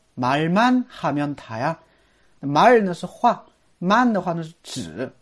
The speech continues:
말만 하다就是只说，光说，啊，所以말만 하면 다야，다야什么意思啊？全部的意思，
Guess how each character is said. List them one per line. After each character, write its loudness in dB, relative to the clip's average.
말 2
만 2
하 -4
다 -10
就 -8
是 -6
只 -12
说， -2
光 2
说， -2
啊， -10
所 -10
以 -6
말 0
만 2
하 0
면 -2
다 -6
야， 2
다 -2
야 4
什 -10
么 -2
意 -2
思 -4
啊？ -4
全 -6
部 0
的 -2
意 -10
思， -18